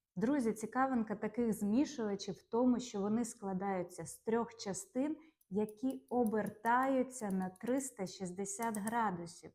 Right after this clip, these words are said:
що дозволяє струменям води бити в різні сторони. І виробник навіть каже, що можна мити голову,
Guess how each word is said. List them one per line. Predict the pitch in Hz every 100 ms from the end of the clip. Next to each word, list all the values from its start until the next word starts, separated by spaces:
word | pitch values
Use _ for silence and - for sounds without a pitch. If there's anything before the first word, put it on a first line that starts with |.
| _ _ - -
що | - 269
дозволяє | 247 240 214 214 233 240 240 233 220 220 _ _ _ _ _ _ _ _ _ _ _ _ _
струменям | - - - 247 262 214 196 180 165 -
води | 165 185 208 240 294 339 349 - -
бити | 170 254 262 226
в | 202
різні | 240 254 233
сторони. | 214 - 185 175 185 233 285 302 - _
І | 226 220 175 - _
виробник | 202 196 202 185 220 226 202
навіть | 190 180 -
каже, | 220 233 226
що | - 180
можна | 190 208 196
мити | 185 208 - 208
голову, | 170 208 233 220 170 160 -